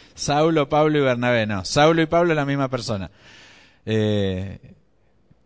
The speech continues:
a Pablo y Bernabé a extender el reino. Surge la primera iniciativa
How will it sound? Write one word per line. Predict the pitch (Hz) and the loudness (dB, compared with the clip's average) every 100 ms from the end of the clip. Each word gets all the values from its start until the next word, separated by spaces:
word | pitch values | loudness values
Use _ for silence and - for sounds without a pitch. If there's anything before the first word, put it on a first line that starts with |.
| _ _ - | _ _ -6
a | 113 | 0
Pablo | 135 156 151 | 4 4 4
y | |
Bernabé | 147 135 143 139 151 160 156 | 2 -2 -4 -2 0 2 2
a | 139 123 120 107 - | 2 2 0 -4 -6
extender | 117 113 - 127 139 160 | -8 -8 -6 -6 0 2
el | 151 135 | 2 0
reino. | 127 123 120 113 | 0 -2 -2 -4
Surge | - 165 175 | -4 -6 -4
la | 156 | -4
primera | 143 135 160 175 | -2 -4 -2 -2
iniciativa | 165 143 120 135 127 123 190 202 131 120 143 | -2 -4 -4 -2 -4 -4 -4 -2 0 0 -2